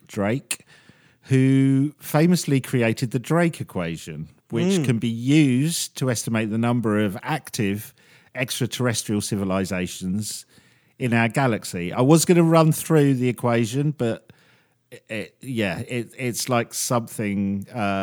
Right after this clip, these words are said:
Speaker 1: out of Good Will Hunting, so I'm not gonna go there.
Speaker 2: But I do know something about this because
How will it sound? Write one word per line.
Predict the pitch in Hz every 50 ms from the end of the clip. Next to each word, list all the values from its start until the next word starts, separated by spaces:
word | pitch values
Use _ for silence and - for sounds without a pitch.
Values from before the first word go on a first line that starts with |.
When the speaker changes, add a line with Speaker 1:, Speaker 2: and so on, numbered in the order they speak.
| 98 85 82
Speaker 1:
out | 104 92 95
of | 104
Good | - 113 101 82
Will | 95 101 95 90
Hunting, | 92 98 95 92 - - 85 85 87
so | - - 95 92 95 98 -
I'm | 101 107 110 110
not | 117 127 123
gonna | 117 131 113 107
go | 90 - 95 90 87
there. | 85 87 87 90 95 - - - - - - - _ _ _ _ _ _ _ _ _ _ _ _ _ _ - - _ _ _ _ _ -
Speaker 2:
But | 226 220 214 - -
I | 196 196
do | 165 - 220 233 240
know | 233 240 240 240
something | - - 247 226 208 - 254 226 220
about | 208 170 220 214 214 - -
this | 151 147 160 -
because | - - 190 180 - - 202 180 165 -